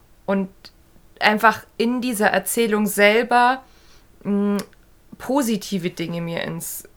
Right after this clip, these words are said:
Gedächtnis rufen. Also sich nicht drauf konzentrieren, „Oh, mein Pferd ist immer so guckig“, sondern,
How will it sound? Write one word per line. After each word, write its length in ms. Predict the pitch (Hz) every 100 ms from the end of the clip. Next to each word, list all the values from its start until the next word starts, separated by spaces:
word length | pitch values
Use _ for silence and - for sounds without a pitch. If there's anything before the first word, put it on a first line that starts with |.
| _ -
Gedächtnis 680 | 185 165 160 - 165 - -
rufen. 360 | 147 - 175 -
Also 300 | 170 180 185 - - -
sich 200 | - 196
nicht 260 | 247 - -
drauf 180 | 294 -
konzentrieren, 720 | 202 202 202 190 226 240 226 - - - - -
„Oh, 180 | 214
mein 200 | 214 208
Pferd 320 | 202 233 214 214
ist 200 | 214 -
immer 280 | 214 202 202
so 360 | - 240 262
guckig“, 720 | 262 - 294 - 226 262 - - - - - - -
sondern, 580 | - 208 214 208 214